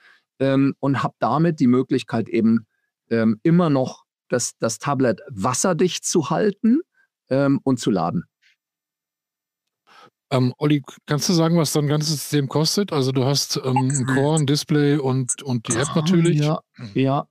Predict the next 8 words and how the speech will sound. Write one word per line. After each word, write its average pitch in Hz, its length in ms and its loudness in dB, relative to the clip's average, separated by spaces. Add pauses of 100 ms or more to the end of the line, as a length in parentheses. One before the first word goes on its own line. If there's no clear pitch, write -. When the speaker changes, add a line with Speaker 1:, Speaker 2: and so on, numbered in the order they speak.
Speaker 1:
ähm, 131 380 0
der 131 160 0
Core 185 760 0
ist - 420 0
fünfhundert, 175 1900 0
ich - 140 -12
glaube 151 320 0
fünfhundert, 180 1000 -2